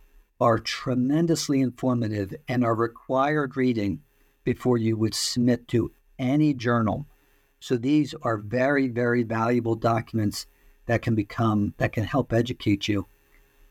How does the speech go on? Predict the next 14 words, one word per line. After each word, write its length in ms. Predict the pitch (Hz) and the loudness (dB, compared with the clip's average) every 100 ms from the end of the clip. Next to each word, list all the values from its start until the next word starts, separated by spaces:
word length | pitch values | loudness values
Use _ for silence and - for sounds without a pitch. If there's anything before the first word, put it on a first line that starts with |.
| _ _ | _ _
Uh, 120 | 127 123 | -4 -2
a-, 200 | 135 131 - | -2 -2 -2
another, 800 | 123 123 127 147 160 143 127 - | -2 0 0 2 2 0 -2 -8
the 160 | - 117 | -6 -2
second 380 | - 151 156 | 0 0 2
valuable 360 | 120 117 113 113 | 0 0 0 -2
resource 640 | 104 110 101 127 117 113 - _ _ _ _ _ - | 0 -2 -2 0 0 -2 -10 _ _ _ _ _ -6
is 340 | 120 113 110 - - | 0 0 -2 -6 0
a 80 | 127 | 0
journal 580 | - - 135 143 147 139 | 0 -4 -2 0 -2 -4
s-, 260 | - - - | -6 -10 -6
a 100 | - | -4
journal 400 | 117 120 143 147 | -2 0 0 0
selector 880 | 147 - 131 113 131 - - 92 - | -4 -2 0 2 0 -2 -4 -4 -4